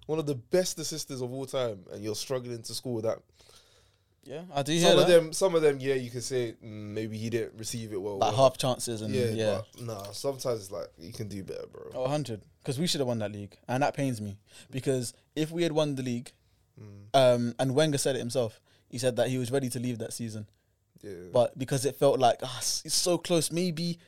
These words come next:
Speaker 1: Yeah, maybe one more time type thing.
Speaker 2: And he signed that extension, and then that's when City got Guardiola.
Speaker 1: Yeah.
Speaker 2: When C-, when Guardiola said that, yes, he wants to come to Arsenal.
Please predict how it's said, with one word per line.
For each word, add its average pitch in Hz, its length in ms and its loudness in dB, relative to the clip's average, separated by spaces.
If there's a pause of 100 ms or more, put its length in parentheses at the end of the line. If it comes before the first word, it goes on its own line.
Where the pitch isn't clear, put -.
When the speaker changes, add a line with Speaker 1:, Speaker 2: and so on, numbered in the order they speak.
Speaker 1:
Yeah, 120 160 -2
maybe 117 260 -6
one 113 220 -2
more 107 140 -6
time 104 280 -2
type - 240 -12
thing. 95 220 -16
Speaker 2:
And 135 160 4
he 131 60 -2
signed 147 260 2
that 127 100 2
extension, 135 500 -2 (160)
and 123 100 0
then 123 80 0
that's 131 160 0
when 131 120 -2
City 131 240 -4
got 123 160 -2
Guardiola. 120 520 0 (220)
Speaker 1:
Yeah. 78 60 -20 (720)
Speaker 2:
When 139 320 -6 (100)
C-, - 220 -8
when 143 200 4
Guardiola 143 380 10
said 131 220 2
that, 120 120 4
yes, 123 220 0
he 123 60 -6
wants 123 160 -4
to 131 60 -8
come 127 160 -2
to 123 80 -2
Arsenal. 117 360 -4